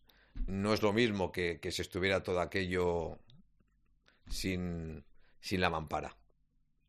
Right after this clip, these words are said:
Pero de verdad, desde, desde aquí, y lo digo a nivel personal, tener cuidado. Cuidado con el viaje,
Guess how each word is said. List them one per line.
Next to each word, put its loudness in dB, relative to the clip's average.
Pero 6
de 2
verdad, 8
desde, 2
desde -2
aquí, 0
y -4
lo 0
digo 6
a 8
nivel 8
personal, 6
tener 6
cuidado. 4
Cuidado 8
con 6
el 4
viaje, 6